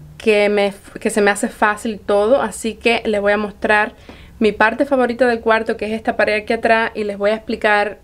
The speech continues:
dónde compré las cositas que compré y por qué las compré. Así que vamos a ver aquí atrás. Ok. Esta cunita no es del color que yo hubiera querido porque no pega con el color que tengo aquí,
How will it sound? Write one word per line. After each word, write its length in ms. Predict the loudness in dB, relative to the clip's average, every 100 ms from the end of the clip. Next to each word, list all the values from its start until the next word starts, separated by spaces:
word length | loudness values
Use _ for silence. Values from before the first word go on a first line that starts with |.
| -14
dónde 320 | -4 0 0
compré 260 | -2 -2 -2
las 100 | -2
cositas 380 | -6 -6 -4 -4
que 140 | -4
compré 420 | -4 0 2 2 -2 -14 -20 -20 -6
y 120 | -2
por 180 | 0 2
qué 100 | 2
las 120 | 0
compré. 380 | -4 -6 -10 -14 -20 -14
Así 180 | -10 -8
que 360 | -4 0 0
vamos 280 | 0 -4 -2
a 40 |
ver 140 | -4 -2
aquí 120 | -4
atrás. 540 | -2 0 0 -2 -6 -6 -8 -8 -6 -6 -8 -12 -6 -6 0 4 4 2
Ok. 340 | -2 -2 -2 0 -2 -2 -6 -6 -6 -6 -4 -8 -8 -4 -2 -4 -10 -20 -8 -6 -6 -12 -16 -14 -14 -20 -20 -20 -6
Esta 300 | -4 -2 -2
cunita 500 | -2 -2 -2 -6 -10 -4
no 240 | 0 0 0
es 80 | 0
del 160 | -2
color 280 | 0 0 0
que 80 | -2
yo 120 | -2
hubiera 240 | -2 -4
querido 340 | -4 -2 -2 -2
porque 180 | -4 -2
no 200 | -2 -2
pega 400 | -4 -4 -4 -4
con 240 | -4 -2
el 160 | -4 -4
color 320 | -2 -2 -2
que 100 | -4
tengo 180 | -6 -6
aquí, 300 | -6 -8